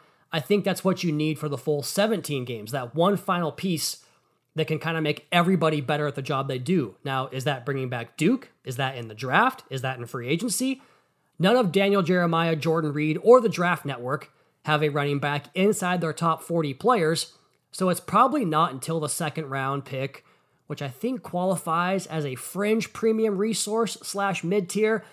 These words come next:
I typically put it into the premium resource, especially when it's at pick fifty where Miami's is,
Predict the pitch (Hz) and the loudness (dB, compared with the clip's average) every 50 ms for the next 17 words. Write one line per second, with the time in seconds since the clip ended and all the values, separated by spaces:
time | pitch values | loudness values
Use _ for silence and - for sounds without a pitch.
0 | - _ _ _ - - 185 220 - - 220 180 208 - 202 196 - - 185 185 | -20 _ _ _ -2 0 2 2 4 4 4 4 2 2 2 0 2 0 0 0
1 | 170 151 160 160 - 165 151 151 147 143 131 - - 175 170 170 165 156 135 139 | 0 -2 -4 -4 -4 -4 -4 -4 -4 -6 -6 -6 -4 -2 -2 -2 -2 -4 -4 -4
2 | 143 151 - - 156 156 147 - 139 - - - 202 196 - - 190 175 165 156 | -4 -4 -4 -4 -4 -4 -4 -6 -6 -4 0 0 0 0 0 -2 -2 -2 -2 -2
3 | 147 - 151 139 - - 156 139 - - - 170 143 - - 135 131 123 123 120 | -4 -4 -6 -8 -8 -8 -10 -10 -4 0 0 0 2 0 -2 -6 -4 -4 -4 -4
4 | 123 135 131 131 127 120 117 113 127 117 120 120 - | -4 -4 -4 -4 -6 -6 -6 -6 -6 -6 -6 -8 -10